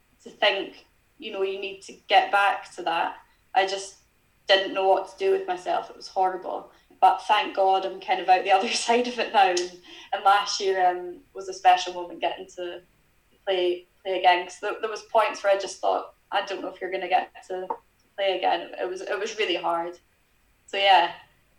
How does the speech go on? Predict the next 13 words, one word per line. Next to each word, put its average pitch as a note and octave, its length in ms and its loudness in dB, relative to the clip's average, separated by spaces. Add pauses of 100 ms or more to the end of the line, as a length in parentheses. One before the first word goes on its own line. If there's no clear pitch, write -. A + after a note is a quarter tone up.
(160)
thankfully, G3 840 2 (760)
it's G3 200 -2
water G3+ 320 2
under G3 200 2
the F#3 100 -6
bridge F#3 380 2
now, F3+ 200 4
and F3 120 -4
I F#3 60 0
think F#3+ 320 0
I'm, F#3 360 -4 (280)
I'm, F#3+ 400 -12 (240)
I'm G3 300 -4